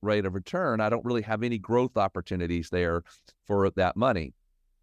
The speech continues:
And by the way, a lot of our clients put a percentage of their money in those places that I just mentioned, and we think it has a good place. But if I'm looking at a hundred percent of the money, a lot of times people say, "No, I'd like to have some of my money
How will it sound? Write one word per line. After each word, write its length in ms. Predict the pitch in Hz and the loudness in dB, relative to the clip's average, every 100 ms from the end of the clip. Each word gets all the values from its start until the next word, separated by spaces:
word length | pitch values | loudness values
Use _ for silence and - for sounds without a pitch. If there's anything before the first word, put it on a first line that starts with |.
| _ | _
And 260 | 104 107 104 | -2 -2 0
by 160 | 117 135 | 2 2
the 80 | |
way, 100 | 117 | 2
a 80 | 113 | 2
lot 200 | 104 127 | 2 0
of 80 | 143 | 0
our 120 | 107 | -2
clients 360 | - 110 98 - | -2 -2 -2 -4
put 200 | - 98 | -4 -2
a 40 | |
percentage 440 | - 90 113 104 95 | -2 -4 0 0 2
of 80 | |
their 100 | 90 | 0
money 240 | 92 107 98 | 2 2 2
in 80 | 90 | 0
those 180 | 87 | -2
places 420 | - 104 101 92 87 | -2 0 0 -2 -2
that 100 | 85 | 0
I 80 | |
just 240 | 85 87 - | 0 -2 -2
mentioned, 340 | 104 - 85 | -4 -2 -2
and 80 | 82 | 0
we 80 | 85 | -2
think 240 | 98 95 | -2 -4
it 100 | - | -2
has 200 | 92 87 | 0 0
a 40 | 80 | 0
good 220 | 85 76 | -4 -2
place. 420 | 120 98 64 - _ _ _ - | 0 0 -2 -14 _ _ _ -6
But 120 | 107 | -4
if 140 | 107 110 | -2 0
I'm 120 | 107 | 0
looking 300 | 143 - 131 | 0 0 0
at 80 | 113 | 0
a 40 | |
hundred 380 | 107 - 240 226 | 0 0 0 0
percent 300 | - 104 107 | 0 0 0
of 80 | 92 | 0
the 80 | 90 | 0
money, 380 | 87 85 110 - _ _ - | -2 -2 -6 -12 _ _ -4
a 60 | |
lot 160 | 107 151 | 0 2
of 80 | 185 | 2
times 200 | 156 131 | 0 0
people 200 | 139 123 | -2 -2
say, 160 | 131 | -2
"No, 440 | 127 151 156 160 156 _ - | -2 -2 0 -2 -4 _ -4
I'd 140 | 139 | -2
like 180 | 175 208 | 0 -2
to 60 | 156 | 0
have 160 | 143 131 | -2 -4
some 300 | - 190 220 | -2 0 0
of 120 | 139 | 2
my 140 | 117 | 0
money 460 | 107 104 101 101 | 0 -4 -4 -6